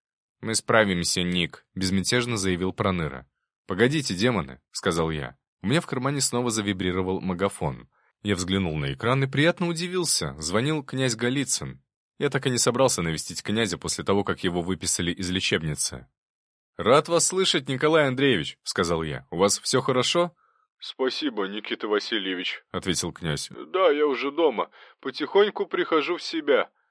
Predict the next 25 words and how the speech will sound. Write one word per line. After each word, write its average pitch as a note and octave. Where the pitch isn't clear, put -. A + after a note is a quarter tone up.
«А F2
как F#2+
зяблик?» C3
Зябликом B2
звали B2+
демона A2+
Голицына. E2
Вернее, G#2+
зяблик A2
был A#2
только C3+
третьей C3+
частью A2+
демона F2
азарта. F#2
Остальные A#2+
два C#3+
воплощения C3+
погибли, F#2
пытаясь E2+
обманом A2
увести F2+
у A#2+
меня F#2
поместье. F#2